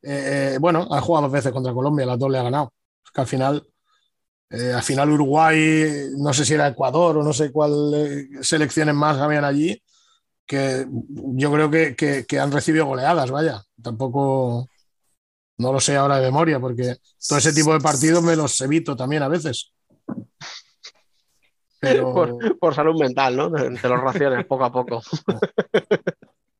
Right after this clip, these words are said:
Speaker 1: Bueno, porque también veo, ostras, es que el, el
Speaker 2: Que hay mucho, coño, que hay mucho donde ver,
Speaker 1: eh,
Speaker 2: joder.
Speaker 1: el domingo fueron cuatro partidos los que, los que, cinco partidos los que vi.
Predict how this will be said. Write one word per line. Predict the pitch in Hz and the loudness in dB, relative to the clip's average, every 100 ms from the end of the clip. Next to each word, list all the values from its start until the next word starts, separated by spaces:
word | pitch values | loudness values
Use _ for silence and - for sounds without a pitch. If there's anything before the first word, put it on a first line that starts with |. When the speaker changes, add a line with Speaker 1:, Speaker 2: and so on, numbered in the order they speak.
| _ _ - - | _ _ -20 -8
Speaker 1:
Bueno, | 180 180 170 185 | 0 4 4 4
porque | 143 139 | 2 0
también | 139 143 160 | 0 2 4
veo, | 185 165 151 | 4 4 0
ostras, | - 175 160 - - | -2 2 0 0 -4
es | 254 | -4
que | - | 2
el, | 175 160 | 2 2
el | 156 151 147 139 _ _ _ _ _ _ _ _ _ _ - | 2 2 0 -2 _ _ _ _ _ _ _ _ _ _ -2
Speaker 2:
Que | 131 | 0
hay | |
mucho, | 147 151 135 | 2 0 0
coño, | 127 143 123 | 0 -2 0
que | |
hay | 123 | 0
mucho | 139 151 | 0 -2
donde | 131 127 | 0 -2
ver, | 139 | -2
Speaker 1:
eh, | 135 | -4
Speaker 2:
joder. | 123 131 | -6 -8
Speaker 1:
el | 147 143 147 | -6 -4 0
domingo | 147 165 180 175 | 2 2 2 2
fueron | 202 190 | 2 4
cuatro | 160 156 135 | 2 0 -2
partidos | 127 143 151 139 | -4 -2 -2 -2
los | 127 | -4
que, | 131 127 | -4 -4
los | 127 127 - | -2 -4 -4
que, | 135 139 | -6 -4
cinco | 127 208 208 170 | -2 0 2 2
partidos | 143 135 165 143 | 0 2 2 2
los | 139 - | -2 -2
que | 147 | -2
vi. | 190 | -2